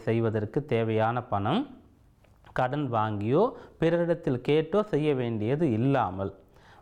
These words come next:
உங்களுக்கு வரவேண்டிய வரவுகள் வந்து சேர்ந்துவிடும். அதனால், நல்ல பொருள் வரவு வந்து, அதற்கு நீங்கள் செய்ய வேண்டிய செலவுகளையும் செய்து விடுவீர்கள். அதிகமான பணப்புழக்கம் கையில் இருக்கும் பொழுது,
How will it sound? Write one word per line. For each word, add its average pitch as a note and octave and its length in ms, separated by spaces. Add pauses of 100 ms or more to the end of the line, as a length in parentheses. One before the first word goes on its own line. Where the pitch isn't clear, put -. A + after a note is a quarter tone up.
உங்களுக்கு E3+ 420
வரவேண்டிய E3+ 580 (140)
வரவுகள் A3 580
வந்து E3 200 (100)
சேர்ந்துவிடும். G#2+ 680 (540)
அதனால், C#3 340 (140)
நல்ல C3 220 (100)
பொருள் C3+ 340
வரவு A#2 260 (100)
வந்து, A#2+ 260 (460)
அதற்கு D#3+ 380
நீங்கள் C3 320
செய்ய D#3 240
வேண்டிய C3+ 220 (100)
செலவுகளையும் D#3+ 640 (120)
செய்து C3+ 280
விடுவீர்கள். G2+ 600 (720)
அதிகமான F3+ 460 (160)
பணப்புழக்கம் D#3+ 760
கையில் C3 360
இருக்கும் A2+ 340
பொழுது, G#2 300